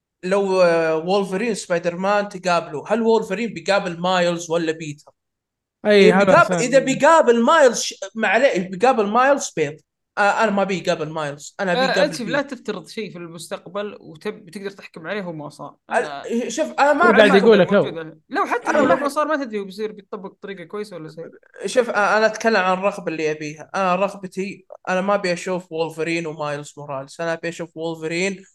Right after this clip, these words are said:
Speaker 1: بيتر باركر.
Speaker 3: أنا عادي، ما عندي مشكلة، بس أنا ما أقدر أتكلم عن، عن الرغبة وأخليها كأنها فاكت. فهمت شو أقصد؟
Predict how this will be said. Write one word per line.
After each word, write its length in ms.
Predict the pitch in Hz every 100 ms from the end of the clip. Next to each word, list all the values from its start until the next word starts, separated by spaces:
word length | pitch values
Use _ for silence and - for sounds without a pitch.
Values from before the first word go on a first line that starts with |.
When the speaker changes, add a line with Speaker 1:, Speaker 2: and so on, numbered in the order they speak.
| _ _ 185
Speaker 1:
بيتر 280 | 180 160
باركر. 440 | 151 147 147 - - 185
Speaker 3:
أنا 160 | 214
عادي، 300 | 185 220 147
ما 100 | 170
عندي 140 | 202 202
مشكلة، 280 | 190 160
بس 140 | 151 180
أنا 120 | 214
ما 120 | 214
أقدر 260 | 226 185 175
أتكلم 500 | - - 214 196 160
عن، 160 | 170
عن 260 | - - 165
الرغبة 540 | 165 170 190 196 196
وأخليها 420 | 202 160 180 180 165
كأنها 360 | 180 175 160
فاكت. 300 | 156 156 156
فهمت 220 | - 175
شو 80 | 175
أقصد؟ 300 | 165 - 160